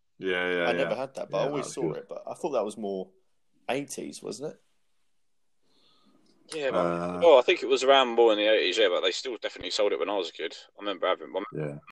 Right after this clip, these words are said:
Speaker 1: Oh, and how can we forget Power Rangers?
Speaker 3: <laughs> I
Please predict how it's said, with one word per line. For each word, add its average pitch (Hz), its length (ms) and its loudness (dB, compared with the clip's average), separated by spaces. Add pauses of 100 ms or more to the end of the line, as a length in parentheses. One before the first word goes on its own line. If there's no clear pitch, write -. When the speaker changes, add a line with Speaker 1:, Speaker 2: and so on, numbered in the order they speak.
Speaker 1:
Oh, 98 600 6
and 101 200 -14
how 117 200 -4
can 113 140 -10
we 107 80 -4
forget 110 460 -2
Power 117 300 6
Rangers? 101 440 -8 (500)
Speaker 3:
<laughs> - 0 - (540)
I 294 80 0